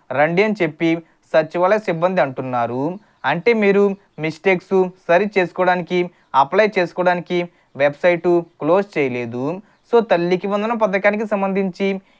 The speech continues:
ఏ సమస్య అయినా మళ్ళీ తిరిగి అప్లై చేసుకోవడానికి పత్రం ఇస్తారు. మీరు అది ఫిల్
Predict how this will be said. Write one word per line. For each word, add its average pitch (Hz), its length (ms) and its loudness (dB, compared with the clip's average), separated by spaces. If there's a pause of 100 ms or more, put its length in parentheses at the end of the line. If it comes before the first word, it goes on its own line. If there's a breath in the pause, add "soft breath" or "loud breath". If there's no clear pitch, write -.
(220 soft breath)
ఏ 190 60 2 (100)
సమస్య 208 300 0
అయినా 190 220 2 (420 soft breath)
మళ్ళీ 180 300 2
తిరిగి 214 180 0 (100)
అప్లై 208 280 0
చేసుకోవడానికి 185 540 -2 (380 soft breath)
పత్రం 190 400 0
ఇస్తారు. 127 420 -2 (480 soft breath)
మీరు 202 220 2
అది 220 100 0 (120)
ఫిల్ 196 220 0